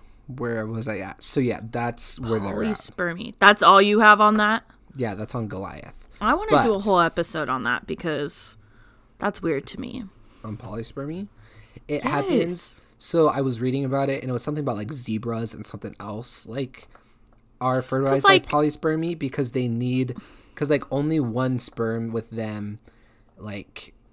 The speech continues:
Speaker 1: fuses with the nucleus of the, the egg,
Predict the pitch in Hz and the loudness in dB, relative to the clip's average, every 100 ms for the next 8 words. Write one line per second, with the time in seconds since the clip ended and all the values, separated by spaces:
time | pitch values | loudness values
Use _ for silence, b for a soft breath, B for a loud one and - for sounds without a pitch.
0 | _ - - 110 110 123 120 110 - 104 | _ -16 -6 -4 -2 -6 -6 -8 -6 -6
1 | 101 - 113 113 - - - 101 107 107 | -6 -6 -6 -6 -8 -12 -14 -14 -12 -12
2 | - - - _ 113 135 - 98 104 123 | -14 -14 -20 _ -14 -14 -12 -12 -10 -10
3 | 147 | -10